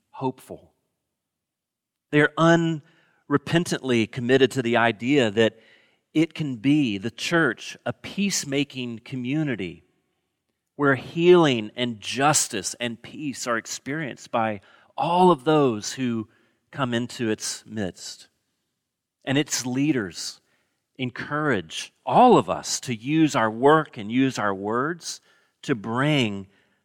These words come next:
the delight and the mercy and the love of Jesus to the people in our city. Now, this passage is known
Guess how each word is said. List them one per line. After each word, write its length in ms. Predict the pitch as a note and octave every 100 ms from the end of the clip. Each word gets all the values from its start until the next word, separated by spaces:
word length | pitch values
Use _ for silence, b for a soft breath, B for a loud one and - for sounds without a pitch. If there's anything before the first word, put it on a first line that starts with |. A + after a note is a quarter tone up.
| _
the 80 | C3
delight 640 | B2+ A2+ B2 D3 C3+ - _ _ _
and 120 | - G#2
the 60 |
mercy 800 | F#2 A2+ C3 B2 - C3+ B2 C3 -
and 160 | A2
the 60 | G2+
love 720 | G#2 G#2 A2 B2 B2 A#2+ G#2+
of 140 | - F2+
Jesus 720 | - A2+ A#2 G2 E2 - - _ _ _ _ _
to 100 | -
the 120 | -
people 640 | - C#3+ C#3 B2+ A2 F#2+ _ _ _ _
in 120 | A#2+ A#2+
our 120 | A2+
city. 500 | - D#3 D3+ G#2 _ _ _ _ _ _ _ _ _ _ _ _ _ _ _ _ _ _ _ _ _ _ -
Now, 80 |
this 160 | A#2+ C#3
passage 560 | - C#3+ D3 - B2 A#2
is 160 | G#2
known 580 | A2 A2+ A#2 G#2+ G2 F#2